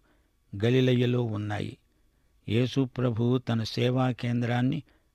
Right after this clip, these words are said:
కపెర్నహూములో ఏర్పరచుకున్నాడు. తాను యెరూషలేముకు వెళ్ళి సిలువ వేయబడే వరకు అక్కడే ఉండి సేవ చేశాడు.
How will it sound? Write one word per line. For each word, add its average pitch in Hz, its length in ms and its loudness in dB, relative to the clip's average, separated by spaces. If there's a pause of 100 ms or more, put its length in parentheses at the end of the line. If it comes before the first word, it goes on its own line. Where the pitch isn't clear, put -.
(120)
కపెర్నహూములో 123 880 2
ఏర్పరచుకున్నాడు. 110 1120 -4 (720)
తాను 123 440 2 (260)
యెరూషలేముకు 123 800 2
వెళ్ళి 123 440 2
సిలువ 123 380 0
వేయబడే 127 600 2
వరకు 120 520 -2 (440)
అక్కడే 135 440 0
ఉండి 123 340 0
సేవ 120 400 -2 (100)
చేశాడు. 104 460 -6